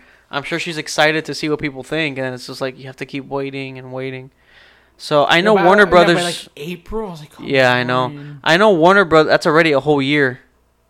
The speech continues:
Speaker 1: delay, pushed back, 'cause it was supposed to come out this April. Um, I know Warner Brothers is sticking to their guns with Wonder Woman and Dune.
Speaker 2: Hey, look, just release Wonder Woman in November.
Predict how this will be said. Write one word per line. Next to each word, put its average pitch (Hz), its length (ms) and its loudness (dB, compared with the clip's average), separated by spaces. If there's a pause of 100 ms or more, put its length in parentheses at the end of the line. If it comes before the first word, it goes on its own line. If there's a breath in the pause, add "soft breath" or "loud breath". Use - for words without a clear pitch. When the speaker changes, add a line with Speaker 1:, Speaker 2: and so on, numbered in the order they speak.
(160)
Speaker 1:
delay, 131 320 -2
pushed 143 340 -4
back, 143 300 2
'cause 135 140 -10
it - 20 -2
was 139 80 -4
supposed 139 200 -12
to - 60 -16
come 139 140 -12
out 135 200 -6
this 135 180 -8
April. 135 360 -10 (800 soft breath)
Um, 143 240 -2
I 160 120 4
know 202 120 2
Warner 175 280 4
Brothers 175 240 0
is 147 80 -12
sticking 170 260 -6
to 151 120 -6
their 139 100 -2
guns 139 260 -2
with 127 120 -8
Wonder 139 300 2
Woman 131 460 -2
and 123 360 -12
Dune. 135 340 0
Speaker 2:
Hey, - 20 -16 (220)
look, 233 380 -16
just 254 260 -8
release 294 260 -6
Wonder 240 200 -2
Woman 226 220 -4
in 190 100 -6
November. 170 500 -6